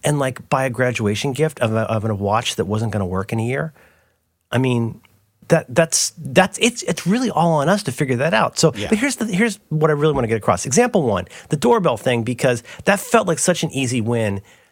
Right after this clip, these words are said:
Speaker 1: It eventually became obvious that for reasons I could not have predicted, it was not great. But even at the time, I,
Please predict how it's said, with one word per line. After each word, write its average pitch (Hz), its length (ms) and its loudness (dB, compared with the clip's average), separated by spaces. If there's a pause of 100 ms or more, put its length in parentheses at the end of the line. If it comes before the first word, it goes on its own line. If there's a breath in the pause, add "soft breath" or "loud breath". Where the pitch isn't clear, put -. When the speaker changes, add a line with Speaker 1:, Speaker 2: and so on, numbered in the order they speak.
(140 soft breath)
Speaker 1:
It 143 80 4
eventually 160 380 2
became 123 340 0
obvious 101 440 0
that 92 180 -2
for 110 260 -2
reasons 110 320 -2
I 98 80 0
could 135 200 -4
not 214 180 2
have 220 80 -8
predicted, 135 500 0
it 120 80 -2
was 117 180 -2
not 107 160 -2
great. 104 300 -2 (280 loud breath)
But - 160 -2
even 220 540 -2 (420)
at 160 140 -2
the 175 80 -2
time, 202 560 0
I, - 120 -8